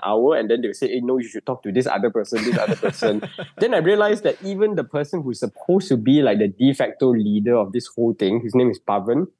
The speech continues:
Speaker 2: Hmm.
Speaker 1: even he, you know, doesn't think much of himself, right? He just thinks that he's just this person who cooks curry in the kitchen,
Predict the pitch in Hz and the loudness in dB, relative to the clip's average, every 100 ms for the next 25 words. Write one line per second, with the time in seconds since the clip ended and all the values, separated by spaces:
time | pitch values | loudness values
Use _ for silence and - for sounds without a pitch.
0 | - 113 98 104 _ _ _ - 208 254 | -12 -12 -12 -16 _ _ _ -4 0 2
1 | - 220 202 - - - - 139 113 120 | 0 -2 -2 -4 -8 -12 -2 0 2 0
2 | 151 143 147 147 127 135 113 101 92 - | 0 0 -2 -2 -2 -6 -6 -10 -8 -4
3 | 214 - - - 117 117 165 165 160 139 | -4 -4 -6 -4 -2 0 -2 0 0 0
4 | 104 110 107 139 143 - 117 - 127 123 | -2 -2 -2 -2 -2 -4 -6 -4 -4 -4
5 | - _ _ 120 - 135 - 120 117 127 | -10 _ _ -6 -4 -4 -4 0 2 2
6 | 104 90 104 - 107 | 2 -2 -4 -4 -6